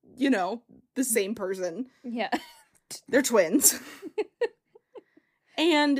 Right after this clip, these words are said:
Speaker 1: then Paige tells Gemma and India what Ekin told them. And then Gemma confronts Ekin. And this is where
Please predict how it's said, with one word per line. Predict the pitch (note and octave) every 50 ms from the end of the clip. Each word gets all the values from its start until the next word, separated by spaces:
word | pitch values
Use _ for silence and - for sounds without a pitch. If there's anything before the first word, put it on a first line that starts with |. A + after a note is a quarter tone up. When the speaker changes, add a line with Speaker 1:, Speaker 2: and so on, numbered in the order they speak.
| A3+
Speaker 1:
then | - D4 C#4+ C#4+ C#4 C4+
Paige | C4 - C4+ D4+ D4+ D#4 D#4 C4+ - -
tells | - D#4+ C#4 C4+ C4
Gemma | - - C4 B3+ B3+ B3
and | A#3+ A3+ A3
India | - - D4+ G4+ A4 F4 B3 G3+ F#3 F#3 F#3 F#3+ A#3 - _ _ _ _ _ _ _ _ _ _
what | - G#3+ B3 - -
Ekin | - D#4+ - E4+ D#4 D#4+ D#4 - _ _
told | - - A#3+ G3 G3 G#3 F3 F3+
them. | F#3+ F#3 F3 F3 F3 F3+ G#3 B3 C#4 - _ _ _ _ _ _ _ _ _
And | - A#3+ A#3+ B3 B3 A#3+ A#3+ B3 A#3+ - - _ _ _ -
then | B3+ C4 C4+ B3+
Gemma | - C#4 C4 C4+ C4 B3 B3+
confronts | - C4+ A#3+ A#3 - C#4+ C4+ D4+ E4+ E4+ - - -
Ekin. | G#3 G#3+ - - G3 F#3 F#3 G3 A#3 C4 D#4 D4 - _ _ _ _ _ _ _ _ _ _ -
And | F4 F4 D4 C4+ A3
this | D4 G4+ - -
is | - -
where | F4+ D#4 C#4+ C#4 B3 A#3 -